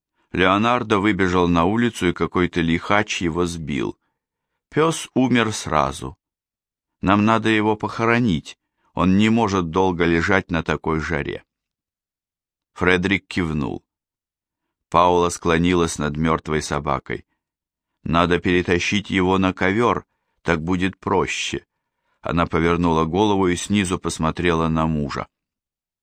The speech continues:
«Чего ты ждёшь? Фабиан может в любую минуту проснуться и спуститься вниз». Фредерик перетащил труп на ковёр.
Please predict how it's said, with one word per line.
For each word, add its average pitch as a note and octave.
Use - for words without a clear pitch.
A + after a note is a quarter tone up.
«Чего F#2+
ты G#2
ждёшь? F#2+
Фабиан G2+
может F2+
в E2
любую E2+
минуту F2
проснуться F2
и F2
спуститься F#2
вниз». E2
Фредерик E2
перетащил E2
труп E2
на D2+
ковёр. C#2